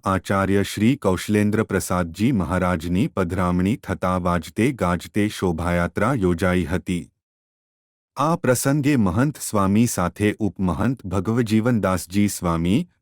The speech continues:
મહાપુરુષ સ્વામી સહિત ભુજ મંદિરના સંતોની હાજરીમાં જન્મોત્સવ,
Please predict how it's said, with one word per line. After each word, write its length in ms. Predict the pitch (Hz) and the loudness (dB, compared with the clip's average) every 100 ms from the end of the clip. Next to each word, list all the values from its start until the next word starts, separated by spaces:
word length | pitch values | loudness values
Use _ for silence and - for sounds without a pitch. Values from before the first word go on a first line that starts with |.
| 107 | -2
મહાપુરુષ 580 | 110 165 180 151 160 170 - | 0 0 0 2 2 0 -6
સ્વામી 420 | 101 87 90 135 | -2 0 2 0
સહિત 440 | - 90 120 - | -2 0 -2 -2
ભુજ 340 | 95 98 156 110 | -6 0 0 2
મંદિરના 600 | 92 87 98 92 95 113 | 0 2 0 0 0 -2
સંતોની 680 | - 92 87 95 95 131 135 | -2 -2 0 0 0 0 0
હાજરીમાં 800 | 90 90 85 98 95 92 143 104 | 0 -2 0 0 2 2 0 0
જન્મોત્સવ, 720 | 98 87 90 90 - 92 | 0 2 0 -2 0 0